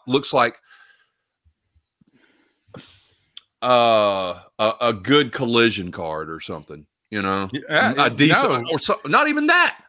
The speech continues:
Speaker 2: Yeah, no, that's, it says, I'm looking at WrestleTix.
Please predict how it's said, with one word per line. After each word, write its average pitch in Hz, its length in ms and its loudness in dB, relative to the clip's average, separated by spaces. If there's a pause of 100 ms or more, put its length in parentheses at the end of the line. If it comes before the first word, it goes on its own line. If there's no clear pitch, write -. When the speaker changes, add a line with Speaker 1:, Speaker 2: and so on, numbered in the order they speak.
(120)
Speaker 2:
Yeah, 143 380 0
no, 151 240 -4
that's, 156 380 -4 (680)
it 127 120 -8
says, 185 320 2
I'm 151 160 -2
looking 185 240 -4
at 143 100 -4
WrestleTix. 143 1000 -2